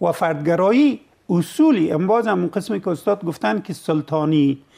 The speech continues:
امو فرهنگی سیاسی سلطانی بودن، در حقیقت فرد، امو، اه، ریشه فردگرایی در کشور است که هر فرد باید خود را سلطان،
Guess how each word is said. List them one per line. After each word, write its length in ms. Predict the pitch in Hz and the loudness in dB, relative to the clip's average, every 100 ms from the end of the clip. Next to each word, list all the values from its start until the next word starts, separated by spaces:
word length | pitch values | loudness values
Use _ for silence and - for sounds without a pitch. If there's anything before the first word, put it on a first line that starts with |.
| _ _ | _ _
امو 260 | 160 151 147 | -4 0 0
فرهنگی 840 | 143 160 139 156 151 143 151 151 - | 0 -2 0 0 0 0 -2 -2 -4
سیاسی 500 | - 151 143 - 147 | -6 -2 -2 -4 -8
سلطانی 500 | - 147 160 147 147 | -6 -6 -2 0 0
بودن، 520 | 147 156 277 285 254 - - _ - | -2 -2 0 0 -2 -6 -20 _ -6
در 160 | 170 | -2
حقیقت 500 | 170 175 - 247 269 | -2 -4 -4 -2 -2
فرد، 460 | 269 175 156 143 139 | -2 -2 -2 -4 -6
امو، 540 | - 160 165 160 170 | -2 -2 0 0 -2
اه، 560 | 160 160 160 160 151 151 175 269 311 | -4 -4 -2 -2 -4 -6 -10 -12 -8
ریشه 460 | 147 160 - 330 | -6 -6 0 0
فردگرایی 720 | 277 170 147 131 143 156 139 | 2 0 -2 -4 -2 0 0
در 180 | 160 147 | -2 -4
کشور 400 | 147 131 - 131 | -10 -12 -8 -8
است 280 | - 135 _ _ _ _ _ _ _ _ _ _ | -10 -16 _ _ _ _ _ _ _ _ _ _
که 120 | - | -4
هر 280 | 156 285 330 | 0 0 0
فرد 640 | 247 - 202 233 127 - 165 | -2 -4 0 0 -2 -8 -2
باید 300 | 175 170 170 | 0 0 -2
خود 200 | 175 156 | -4 -2
را 100 | 147 | -4
سلطان، 680 | - 143 135 202 147 - | -2 -4 0 0 0 -4